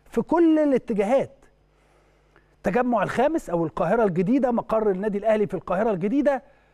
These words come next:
حاجة أنا قريب جدًا، قريب جدًا، أنا بحاول اليومين دول إن أنا أروح أعمل هناك تقرير عن المقر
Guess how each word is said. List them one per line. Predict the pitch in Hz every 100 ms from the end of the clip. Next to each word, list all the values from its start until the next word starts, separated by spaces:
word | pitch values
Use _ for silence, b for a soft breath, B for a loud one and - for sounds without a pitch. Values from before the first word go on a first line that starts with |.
| b b
حاجة | - 262 277 233 233 226 214 - _ _ _ _ _ _ _ - _ -
أنا | 170 180 175 165
قريب | 185 226 277 202
جدًا، | 233 220 247 269 240 -
قريب | 170 202 220
جدًا، | 165 185 180
أنا | 196 190 175
بحاول | - - 143 - 240 247 233
اليومين | 190 190 233
دول | 220 269
إن | 254 226
أنا | 262 254 B B B 180
أروح | 220 294 254 - -
أعمل | 277 262 254 240
هناك | 175 240 -
تقرير | - 698 220 262 311
عن | 208 190 269 262 226 b b b _ 190
المقر | 202 208 202 262 294 269